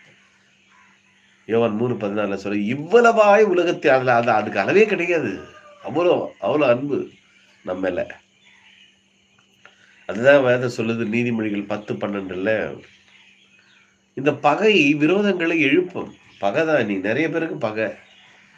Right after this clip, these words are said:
ஆட்டோமேட்டிக்கா விரோதம் வந்துடும் பாருங்க. ஆனா ஒண்ணே ஒண்ணு, அன்போ பக்தி விருத்தியை உண்டாக்கும். பகை விரோதங்களை எழுப்பும்,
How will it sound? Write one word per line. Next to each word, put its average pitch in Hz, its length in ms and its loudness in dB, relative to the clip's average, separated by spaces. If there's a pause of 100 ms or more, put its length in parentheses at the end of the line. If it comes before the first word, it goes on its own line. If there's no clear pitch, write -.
(680)
ஆட்டோமேட்டிக்கா 143 560 0
விரோதம் 127 400 -2
வந்துடும் 85 200 -8
பாருங்க. 73 320 -14 (1700)
ஆனா 98 460 0 (520)
ஒண்ணே 101 200 0
ஒண்ணு, 113 440 0 (140)
அன்போ 113 640 0 (280)
பக்தி 123 360 -2
விருத்தியை 127 400 -4
உண்டாக்கும். - 500 -6 (600)
பகை 127 720 0 (400)
விரோதங்களை 156 500 6
எழுப்பும், 151 800 0